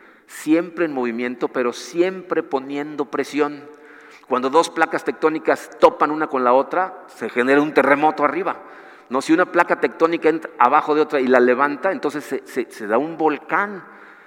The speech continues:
¿no? Entonces, es lo que el, el, el, el, el, la imagen que le puso, le dijo, "Así es el reino de Dios, siempre presente, siempre en movimiento y siempre poniendo presión, presión, presión, presión, y mientras más presiona,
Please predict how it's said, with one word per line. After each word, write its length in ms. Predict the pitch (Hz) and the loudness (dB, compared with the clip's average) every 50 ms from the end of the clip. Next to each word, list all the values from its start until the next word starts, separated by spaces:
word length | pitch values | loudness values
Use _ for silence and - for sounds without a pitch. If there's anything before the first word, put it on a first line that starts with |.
| _ _ _ | _ _ _
¿no? 120 | 120 135 | -4 -4
Entonces, 360 | 151 151 165 156 156 156 - - | -2 -2 -2 -4 -4 -6 -4 0
es 140 | - 170 175 | 0 2 2
lo 100 | 196 - | 2 2
que 80 | - | 2
el, 140 | 165 147 139 - | 0 0 2 0
el, 160 | 147 139 - - | -2 -2 0 -2
el, 220 | 139 135 135 131 - | -2 -2 -2 -2 -4
el, 220 | 131 120 120 110 - | -4 -6 -6 -6 -8
el, 280 | 120 120 120 113 113 120 | -8 -8 -6 -6 -4 -2
la 80 | 123 123 | -2 -2
imagen 480 | 123 127 139 165 175 - - 202 180 | -2 -4 -6 -6 -6 -4 -4 -6 -6
que 100 | - 151 | -4 -4
le 100 | 139 127 | -4 -4
puso, 300 | 120 - 160 156 - 156 | -4 -4 -6 -6 -4 -4
le 80 | 139 143 | -6 -6
dijo, 160 | 139 127 139 | -6 -6 -8
"Así 500 | 127 131 127 123 - - - 196 214 233 | -6 -6 -6 -6 -6 -8 -12 -10 -8 -6
es 160 | 240 208 - | -6 -4 -4
el 120 | 196 185 165 | -4 -4 -4
reino 340 | 160 160 185 190 185 185 | -4 -6 -6 -6 -6 -6
de 140 | 180 175 165 | -6 -6 -6
Dios, 320 | 156 175 180 165 - - - - - - - _ | -6 -6 -6 -8 -10 -14 -20 -20 -20 -20 -20 _
siempre 480 | - - - 151 190 240 247 - 233 | -18 -8 -2 0 0 0 0 -2 -4
presente, 560 | 226 - 180 160 - 151 143 139 123 185 185 - | -4 -4 -6 -6 -6 -6 -8 -8 -10 -12 -12 -12
siempre 500 | - - - 175 196 226 240 208 - 214 | -12 -8 -2 0 0 0 2 0 -4 -2
en 60 | 196 | 0
movimiento 560 | 170 151 147 139 151 156 160 156 - 202 - - - - | 0 -2 -2 -2 -4 -6 -6 -8 -8 -10 -10 -12 -18 -14
y 120 | - 131 123 | -12 -12 -12
siempre 520 | - - 190 220 240 240 240 - 240 226 | -10 -8 -2 0 0 0 0 0 0 0
poniendo 480 | 220 - 160 151 160 175 180 180 175 165 | 0 0 -2 -4 -2 -4 -4 -4 -4 -4
presión, 440 | - 120 113 - 175 170 170 170 | -4 -6 -6 -2 -2 -2 -2 -4
presión, 340 | - - 113 - - 156 160 | -8 -14 -12 -10 -10 -10 -10
presión, 280 | 156 131 - - 165 151 | -10 -10 -8 -8 -8 -8
presión, 220 | 131 135 160 180 170 | -8 -8 -6 -6 -4
y 40 | |
mientras 280 | 156 143 131 113 135 131 | -4 -4 -4 -4 -4 -4
más 140 | 147 190 190 | -2 -4 -4
presiona, 400 | - 226 196 - 185 196 208 | -4 -6 -6 -4 -4 -4 -6